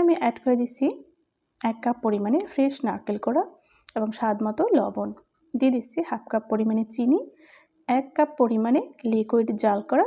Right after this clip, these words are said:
দুধ দিয়ে ভালো করে নেড়ে চেড়ে নিচ্ছি, জাল উঠিয়ে নিচ্ছি। দেখতেই পাচ্ছেন ফুটতে শুরু করেছে। ঠিক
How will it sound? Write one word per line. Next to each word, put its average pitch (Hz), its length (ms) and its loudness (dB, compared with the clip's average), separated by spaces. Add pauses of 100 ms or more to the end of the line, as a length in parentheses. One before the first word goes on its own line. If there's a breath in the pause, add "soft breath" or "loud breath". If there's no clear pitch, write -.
(160)
দুধ 208 200 -4 (680 soft breath)
দিয়ে 269 160 2 (100)
ভালো 240 200 4
করে 254 200 0
নেড়ে 214 240 -2
চেড়ে 233 220 -2
নিচ্ছি, 226 260 -4 (340)
জাল 214 200 4 (220)
উঠিয়ে 262 340 -2
নিচ্ছি। 226 280 -4 (760)
দেখতেই 240 280 -4
পাচ্ছেন 226 260 -4 (100)
ফুটতে - 280 -6
শুরু 247 280 0
করেছে। 214 320 -2 (480 soft breath)
ঠিক 220 160 -2